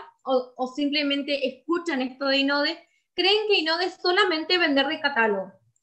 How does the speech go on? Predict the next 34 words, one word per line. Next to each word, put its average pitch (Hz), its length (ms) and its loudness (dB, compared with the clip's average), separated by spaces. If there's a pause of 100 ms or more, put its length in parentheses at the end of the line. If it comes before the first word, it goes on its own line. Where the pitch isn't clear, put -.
(200)
Y 277 120 0
si 277 140 0
yo 349 100 2
no 381 120 0
soy 381 160 0
buena 349 300 2
vendiendo, 330 520 0
no 359 180 0
puedo 330 280 -4
formar 262 340 -2
parte 262 240 0
de 233 80 2
la 226 80 2
empresa 240 540 0
o 277 100 -2
no 285 200 2
me 311 120 0
va 285 120 2
a 269 60 4
ir 254 120 -2
bien 285 260 2
de, 233 260 0
dentro 226 280 2
de 214 80 0
la 202 80 -2
empresa. 202 400 -8 (140)
Pero 247 180 4
no, 247 260 2 (640)
tenemos 285 340 2
diez 359 220 2
formas 339 400 0
de 302 60 -4
ganar 269 260 0
dinero 277 540 0